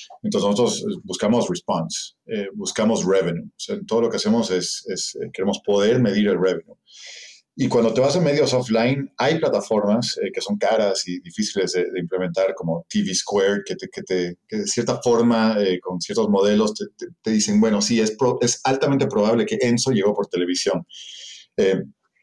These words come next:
tuvimos una, una, una etapa en la que tratamos de, de, de, de meter eso en nuestro tech stack y, y, y,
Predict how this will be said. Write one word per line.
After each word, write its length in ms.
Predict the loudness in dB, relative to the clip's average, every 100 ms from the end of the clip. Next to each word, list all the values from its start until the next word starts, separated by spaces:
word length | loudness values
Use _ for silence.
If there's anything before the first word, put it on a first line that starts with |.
| _
tuvimos 400 | 0 4 4 4
una, 180 | 2 0
una, 260 | 2 2 2
una 180 | 2 2
etapa 240 | 2 2
en 80 | 2
la 60 | 0
que 120 | 0
tratamos 440 | -2 2 2 4
de, 200 | 2 0 0
de, 300 | 0 0 -2
de, 420 | -2 -2 -4 -8 _
de 160 | -6 -2
meter 300 | 0 2 2
eso 220 | 2 2
en 60 | 0
nuestro 200 | -2 -4
tech 220 | -2 -2
stack 440 | 0 2 2 2
y, 40 | -2
y, 360 | -4 -4 -6 -4
y, 240 | -6 -6